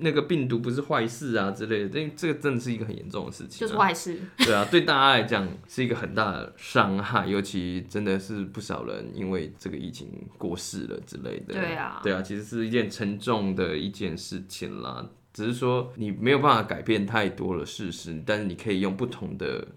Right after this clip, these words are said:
Speaker 1: 心态
Speaker 2: 对啊。
Speaker 1: 去看待这件事情。
Speaker 2: 因为已经两年多了，所以也是要转换一个角度，重新看待这个事情啊。
Speaker 1: 嗯，嗯，嗯。
Speaker 2: 好，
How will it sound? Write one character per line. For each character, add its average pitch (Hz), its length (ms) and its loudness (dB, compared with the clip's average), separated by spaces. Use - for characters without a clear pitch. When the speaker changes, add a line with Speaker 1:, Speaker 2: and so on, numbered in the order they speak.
Speaker 1:
心 131 380 0
态 127 400 0
Speaker 2:
对 170 100 -8
啊。 - 340 -10
Speaker 1:
去 - 140 -6
看 104 220 0
待 95 120 2
这 82 160 -4
件 67 120 -6
事 - 200 -12
情。 - 260 -10
Speaker 2:
因 202 160 -2
为 208 100 -2
已 170 100 -4
经 156 380 -12
两 151 220 -10
年 139 160 -16
多 - 340 -12
了， - 60 -20
所 190 160 -2
以 165 440 -4
也 160 140 -8
是 156 180 -10
要 190 340 -4
转 143 160 -10
换 180 220 -6
一 175 60 -8
个 165 80 -8
角 151 200 -12
度， 160 200 -10
重 170 120 -10
新 175 140 -6
看 190 180 -8
待 175 140 -6
这 170 120 -12
个 - 120 -12
事 - 240 -12
情 - 220 -16
啊。 - 80 -20
Speaker 1:
嗯， 135 280 -2
嗯， 110 280 -6
嗯。 110 200 -8
Speaker 2:
好， 151 300 -8